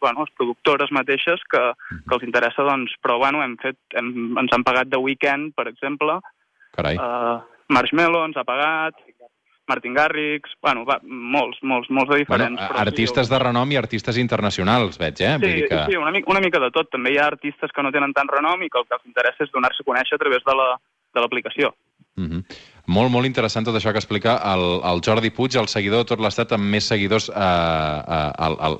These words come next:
Speaker 2: el, dic, l'usuari de tot l'estat amb més seguidors a TikTok. I l'idioma, Jordi, em, què passa? Eh, pots fer servir el català? Em, és molt difícil aconseguir tants seguidors si utilitzes el català? Has de fer servir l'anglès?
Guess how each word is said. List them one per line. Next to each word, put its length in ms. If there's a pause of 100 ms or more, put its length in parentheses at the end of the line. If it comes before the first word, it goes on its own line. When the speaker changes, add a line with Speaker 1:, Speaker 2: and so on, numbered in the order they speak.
Speaker 2:
el, 80
dic, 140
l'usuari 500 (260)
de 140
tot 160
l'estat 300
amb 100
més 160
seguidors 380 (260)
a 400
TikTok. 480
I 80
l'idioma, 640
Jordi, 400 (400)
em, 340
què 140
passa? 400
Eh, 640
pots 160
fer 80
servir 300
el 40
català? 640 (260)
Em, 480 (140)
és 180
molt 220
difícil 320
aconseguir 380
tants 160
seguidors 280
si 60
utilitzes 380
el 120
català? 480
Has 100
de 100
fer 80
servir 260
l'anglès? 420